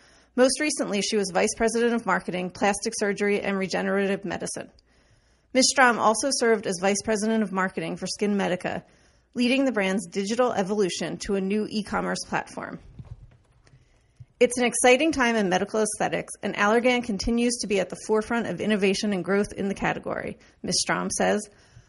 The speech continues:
"I am excited to lead our U S medical aesthetics team as we maintain our strong record of building new markets,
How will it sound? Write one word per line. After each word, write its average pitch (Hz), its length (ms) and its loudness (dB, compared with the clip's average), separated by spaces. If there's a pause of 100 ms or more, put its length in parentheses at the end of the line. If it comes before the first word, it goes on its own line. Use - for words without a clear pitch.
(160)
"I 226 100 4
am 240 100 4
excited 247 440 4
to - 120 -4
lead 247 160 2
our 220 80 6
U 190 180 2
S 254 200 2
medical 226 340 0
aesthetics 220 460 0
team 175 360 -4
as 190 140 -2
we 208 140 0
maintain 214 360 -2
our 185 100 0
strong 214 460 2
record 196 380 2
of 175 160 -6
building 196 360 0
new 220 140 0
markets, 185 560 -2